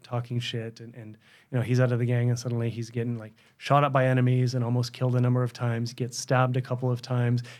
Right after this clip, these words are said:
gets into fights with people that are his friends. Like, you have suddenly have his friends taking him for a puss and, like,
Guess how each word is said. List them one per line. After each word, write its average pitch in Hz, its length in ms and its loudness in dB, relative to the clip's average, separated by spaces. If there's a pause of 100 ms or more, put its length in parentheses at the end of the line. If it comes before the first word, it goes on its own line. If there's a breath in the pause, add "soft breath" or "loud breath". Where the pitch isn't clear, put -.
gets 123 220 -2
into 123 140 2
fights 120 300 -2
with 117 100 -8
people - 240 -6
that 113 160 -2
are 107 80 -8
his 104 120 -16
friends. 139 520 4
Like, 117 220 -6
you 123 100 -10
have 120 140 -4
suddenly 117 420 -6 (200)
have 120 120 0
his 120 120 -2
friends 156 300 2
taking 156 280 0
him 147 100 2
for 143 120 0
a 139 80 2
puss 139 320 0
and, 123 140 0
like, 120 240 0